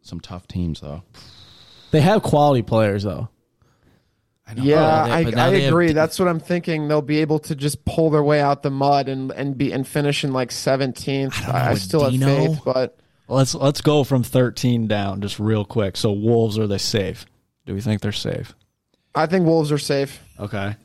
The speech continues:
Speaker 1: Yeah, they pulled
Speaker 4: West
Speaker 1: punches
Speaker 4: Ham.
Speaker 1: out of their asses.
Speaker 2: West Ham's safe.
Speaker 4: I think they're hitting form, luckily, at the perfect time. <laughs>
Speaker 3: West Ham and Bournemouth are even on points, but I feel like West Ham is way safe and Bournemouth are, like, fucked,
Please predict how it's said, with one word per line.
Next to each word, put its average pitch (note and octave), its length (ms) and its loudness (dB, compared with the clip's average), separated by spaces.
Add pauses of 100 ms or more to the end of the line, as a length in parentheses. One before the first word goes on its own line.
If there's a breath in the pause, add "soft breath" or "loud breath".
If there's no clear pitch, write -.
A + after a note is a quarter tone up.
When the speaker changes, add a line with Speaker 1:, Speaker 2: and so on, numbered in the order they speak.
Speaker 1:
Yeah, C2 260 -16
they G2+ 120 -6
pulled G2+ 260 -8
Speaker 4:
West A#2+ 260 2
Speaker 1:
punches - 140 0
Speaker 4:
Ham. C3+ 260 4
Speaker 1:
out A#2+ 80 0
of A#2+ 40 -12
their A#1 100 -16
asses. - 480 -18
Speaker 2:
West C3 220 2
Ham's B2+ 220 0
safe. A2 400 0
Speaker 4:
I A#2 80 2
think C#3+ 220 2
they're D3 140 4
hitting C#3 240 4
form, B2 480 2
luckily, A#2+ 520 2
at A#2 120 -2
the F#3 120 -4
perfect - 580 0
time. A#2+ 640 0
<laughs> - 40 -4
Speaker 3:
West F3 260 2
Ham A#3 160 4
and G3+ 80 2
Bournemouth G3 360 2
are E3 140 4
even E3+ 200 2
on E3 160 0
points, D3+ 380 -2
but D#3 140 0
I D3 80 4
feel D#3+ 180 -2
like D#3 140 0
West D3 300 -2
Ham D3 200 -2
is C3 100 -4
way C#3 340 0
safe C#3 380 -4
and C#3 160 -4
Bournemouth C3+ 420 -2
are, C3+ 120 0
like, A#2+ 220 -2
fucked, - 500 -2